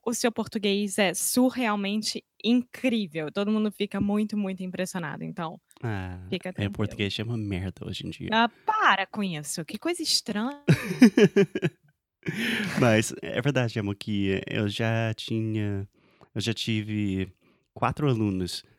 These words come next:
Speaker 2: que falaram a mesma coisa, que você tem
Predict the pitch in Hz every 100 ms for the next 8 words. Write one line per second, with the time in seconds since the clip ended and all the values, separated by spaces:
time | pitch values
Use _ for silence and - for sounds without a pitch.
0 | _ - - 107 104 113 110 101 113 135
1 | - 123 127 127 143 - - _ _ _
2 | - 110 104 95 - - - - 123 123